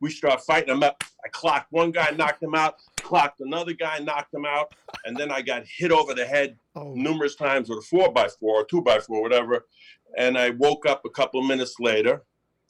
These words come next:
Speaker 1: I was knocked out and, um, had a concussion. And they're throwing rocks through the window,
Speaker 2: Jesus Christ.
Speaker 1: trying to turn a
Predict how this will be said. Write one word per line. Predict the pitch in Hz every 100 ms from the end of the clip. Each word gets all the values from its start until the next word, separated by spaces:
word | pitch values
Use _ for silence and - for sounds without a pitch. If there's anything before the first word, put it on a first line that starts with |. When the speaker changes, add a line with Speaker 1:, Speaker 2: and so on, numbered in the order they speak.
| -
Speaker 1:
I | 101
was | 101
knocked | 104 110 110 -
out | 95 98 - _ _ _ _ _ _ _ _ _ - - -
and, | 110 107 107 107
um, | 107 107 107 104 _ _ - -
had | 107
a | 120
concussion. | 127 123 117 117 135 135 127 - -
And | 113 117
they're | 123 120
throwing | - 143 139 127 107
rocks | 117 135 - -
through | 143
the | 139
window, | 117 127 143 131 139 139
Speaker 2:
Jesus | 214 135 123 -
Christ. | 160 190 143 - -
Speaker 1:
trying | 160 143 131
to | - _
turn | - 170 151 120 _
a | -